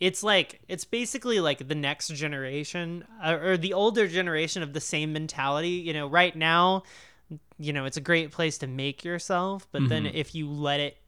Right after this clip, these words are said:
Speaker 1: fester too much, you def-, you end up <laughs> defending
Speaker 2: Right.
Speaker 1: this, like, absolute shit. So it's kind of, um,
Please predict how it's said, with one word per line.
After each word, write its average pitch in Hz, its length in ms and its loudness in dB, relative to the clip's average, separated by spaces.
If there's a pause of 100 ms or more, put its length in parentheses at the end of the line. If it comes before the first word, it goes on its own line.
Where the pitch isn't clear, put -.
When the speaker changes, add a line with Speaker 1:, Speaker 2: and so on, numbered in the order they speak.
(260)
Speaker 1:
fester - 580 -4
too 190 240 -6
much, 190 440 -2
you 143 460 -8 (1000)
def-, 143 200 -14 (100)
you 156 200 -4
end 151 140 -2
up 143 160 -4 (340)
<laughs> - 300 -12
defending 170 920 2
Speaker 2:
Right. 120 320 6
Speaker 1:
this, 160 200 2
like, 151 400 0
absolute 143 540 -4
shit. 170 380 -4 (440)
So 180 560 2 (1120)
it's - 180 -12
kind 226 300 0
of, 165 240 2
um, 135 440 2